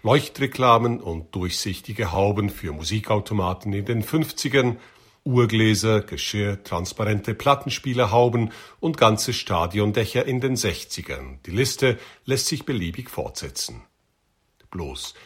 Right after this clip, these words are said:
was ist Plexiglas? Plexiglas, manchmal auch Acrylglas genannt, ist ein Markenname für einen Kunststoff namens Polymethylmethacrylat.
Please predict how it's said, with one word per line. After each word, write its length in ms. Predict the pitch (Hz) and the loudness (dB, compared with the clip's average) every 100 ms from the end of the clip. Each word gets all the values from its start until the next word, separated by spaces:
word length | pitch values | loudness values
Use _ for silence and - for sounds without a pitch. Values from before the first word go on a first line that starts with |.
| _ | _
was 220 | - - - | -10 -8 -4
ist 340 | 151 - - | -4 -4 -8
Plexiglas? 960 | - 76 - - 69 64 - - - _ _ _ _ - - - - - | -6 -6 -6 -8 -10 -10 -10 -12 -14 _ _ _ _ -18 -18 -18 -20 -2
Plexiglas, 840 | 139 135 - 160 165 180 - - - | 2 2 2 4 6 6 0 -6 -4
manchmal 400 | 85 82 101 87 | -4 -2 -2 -2
auch 280 | 80 - | -2 -4
Acrylglas 800 | 107 - 120 131 123 120 110 - | -8 -4 -2 -2 2 4 4 4
genannt, 480 | 120 107 104 104 - - - - | 0 2 4 2 -4 -20 -16 -6
ist 180 | - | -4
ein 160 | 98 92 | -2 2
Markenname 720 | 101 113 139 127 110 110 110 | 4 4 2 4 4 4 0
für 140 | - | -2
einen 220 | 76 76 - | -4 -6 -4
Kunststoff 760 | 139 139 - - 117 113 - | 0 0 -2 2 2 2 -4
namens 540 | - 92 85 101 104 - | -4 0 0 0 -4 -6
Polymethylmethacrylat. 2250 | - 123 120 131 131 127 127 - 98 104 95 80 71 - - - 123 95 - - - | -4 0 0 0 0 -2 -2 -2 0 0 -2 -4 -6 -8 -10 -8 -8 -6 -6 -10 -18